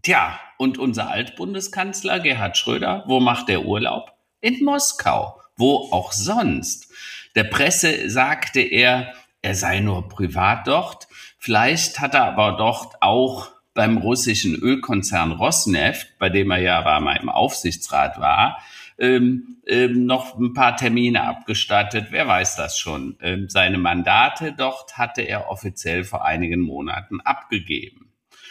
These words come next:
Ja, und dann ist da noch der Brexit, äh, und die Brexit-Insel. Die bange Frage, wer folgt nun auf Boris Johnson in Großbritannien? Der innerparteiliche Machtkampf, äh, das Ringen um die Nachfolge ist voll im vollen Gange.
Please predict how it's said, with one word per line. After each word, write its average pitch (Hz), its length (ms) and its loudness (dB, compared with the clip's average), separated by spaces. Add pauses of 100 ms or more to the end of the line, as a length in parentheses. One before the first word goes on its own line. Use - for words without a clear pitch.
(360)
Ja, 190 140 2
und 175 100 0
dann 156 140 0
ist 165 160 -6
da 160 80 0
noch 139 240 -4
der 117 100 -2
Brexit, 147 800 -4 (280)
äh, 127 200 0
und 123 280 0
die 123 60 2
Brexit-Insel. 131 1080 0
Die 143 120 0
bange 123 280 2
Frage, 127 520 -2
wer 117 120 4
folgt 131 460 -2
nun 131 260 4
auf 107 360 0
Boris 107 440 0
Johnson 127 640 0
in 113 220 -2
Großbritannien? 101 960 -4 (600)
Der 104 120 2
innerparteiliche 120 840 0
Machtkampf, 131 920 -2
äh, 113 360 0
das 98 340 -2
Ringen 127 500 4
um 104 320 2
die 87 140 2
Nachfolge 120 680 0
ist 104 200 -4
voll 107 240 0
im 95 200 -6
vollen 90 380 -2
Gange. 104 480 -2